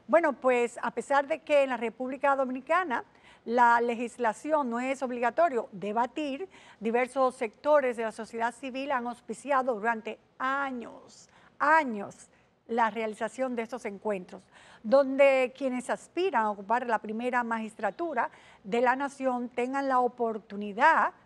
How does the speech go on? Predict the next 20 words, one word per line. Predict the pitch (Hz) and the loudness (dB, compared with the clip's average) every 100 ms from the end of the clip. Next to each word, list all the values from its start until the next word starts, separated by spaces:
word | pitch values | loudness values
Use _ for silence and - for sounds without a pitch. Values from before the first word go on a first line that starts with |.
| _ _ - | _ _ -8
de | 214 | -4
verse | 233 269 269 | 0 -2 -2
la | 247 | -2
cara | 233 240 240 214 226 | -2 0 2 2 0
con | 226 220 | -4 -10
sus | - 320 | -10 -8
adversarios | 294 226 214 - 240 202 190 294 - _ - - _ | -6 -4 -4 -2 0 2 0 -4 -6 _ -20 -20 _
y | 254 277 | -4 2
en | 247 240 | 2 2
este | 320 415 - - 196 190 _ _ 220 | -4 -6 -10 -8 -8 -8 _ _ -12
escenario | 214 339 254 214 247 | -10 -2 0 2 -2
presentar | 233 208 190 233 | -6 -8 -2 -2
sus | 233 330 349 - | -2 -8 -12 -8
propuestas, | 226 185 214 233 240 - 233 240 - - - | -8 -6 -2 -2 -2 0 0 -2 -12 -20 -4
exponer | 285 277 - 254 247 247 | -2 -2 -4 -2 0 -2
ideas | 202 208 247 240 226 233 - - _ | 0 2 2 4 2 2 -6 -20 _
y | 269 311 | -6 -6
cuestionarse | - 294 320 - - 269 269 320 381 - 226 214 | -6 -6 -6 -8 -8 -6 -2 -2 -4 -4 -4 -4
entre | 220 208 185 | -6 -8 -8
sí. | 175 - - | -10 -14 -18